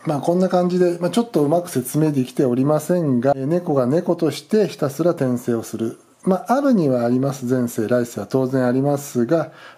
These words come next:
アートマンとしてあるわけではない。<laughs> アートマン分かりにくいでしょうけど、ちょっとググっていただければと思います。はい。まあ、神我と言ったりいたしますが、ちょっとハイヤーセルフとはちょっと違うんですよね。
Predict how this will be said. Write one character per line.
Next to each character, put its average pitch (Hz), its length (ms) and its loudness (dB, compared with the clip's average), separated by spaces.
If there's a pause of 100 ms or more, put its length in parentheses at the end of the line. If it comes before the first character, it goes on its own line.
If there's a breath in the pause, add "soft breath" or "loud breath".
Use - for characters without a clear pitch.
ア 247 340 2
ー 240 80 -2
ト 185 100 2
マ 156 180 2
ン 143 80 -4
と 139 140 -2
し - 80 -8
て - 80 0
あ 135 80 2
る 127 80 0
わ 120 100 0
け 110 120 -4
で 110 80 -4
は 110 140 -4
な 113 140 0
い。 107 160 -10
<laughs> - 40 -8
ア - 40 -2
ー - 240 0
ト 147 120 -2
マ 135 120 2
ン - 40 0
分 117 80 -4
か 135 100 -2
り 135 60 2
に 143 100 2
く 143 140 2
い - 20 4
で 127 80 2
し 120 100 -2
ょ 135 80 4
う 123 40 -2
け 120 80 0
ど、 135 100 -10
ち 143 80 -2
ょ 151 40 2
っ - 20 2
と 131 80 0
グ 127 220 0
グ 151 120 0
っ - 40 0
て 143 200 -4
い 120 100 2
た 127 100 -2
だ 123 100 -2
け 127 120 -2
れ 123 80 2
ば 113 140 -2
と 139 100 -8
思 127 200 4
い 131 60 2
ま 131 160 2
す。 131 120 -10 (440 loud breath)
は 131 120 -2
い。 127 60 0
ま 131 100 2
あ、 - 20 -4
神 202 260 0
我 135 200 2
と 120 100 0
言 117 80 2
っ - 20 -12
た 123 160 -2
り 117 80 -2
い - 20 -4
た - 180 -2
し - 180 -2
ま 127 220 2
す 120 240 -4
が、 131 160 0
ち - 140 -2
ょ - 40 6
っ - 20 -6
と 196 120 0
ハ - 180 -2
イ 302 100 2
ヤ 302 80 0
ー 277 40 2
セ 294 140 0
ル 269 80 4
フ 190 100 0
と 208 120 0
は - 40 0
ち - 120 0
ょ - 20 -2
っ - 20 -2
と - 100 -8
違 - 240 -6
う 104 140 -6
ん 90 40 -8
で - 80 -16
す - 120 -16
よ 131 80 -8
ね。 165 160 -10